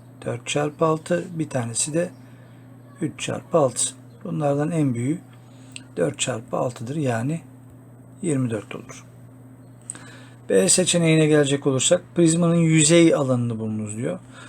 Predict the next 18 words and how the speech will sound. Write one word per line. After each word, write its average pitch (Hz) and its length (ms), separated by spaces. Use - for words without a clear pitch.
Ee, 170 60
yüzey 160 580
alanımız 160 600
bu 165 120
çarpımlardan 165 840
ikişer 156 440
tane 117 240
olacak. 117 380
İki 165 260
çarpı 156 580
üç 147 200
çarpı 123 420
dört, 156 420
dört 127 260
çarpı 131 420
altı 143 420
ve 143 260
üç 123 100